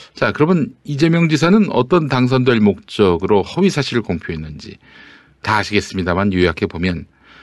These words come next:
"형님을 정신병원에 입원시키려고 했죠?"라고 김영환이 물어봤습니다.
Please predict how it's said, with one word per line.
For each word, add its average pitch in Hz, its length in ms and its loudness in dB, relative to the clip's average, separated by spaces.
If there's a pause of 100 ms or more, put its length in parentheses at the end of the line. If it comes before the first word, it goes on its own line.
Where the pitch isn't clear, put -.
(120)
"형님을 185 680 4
정신병원에 127 1080 2
입원시키려고 107 1400 0
했죠?"라고 92 560 -2
김영환이 113 520 2
물어봤습니다. 80 760 -8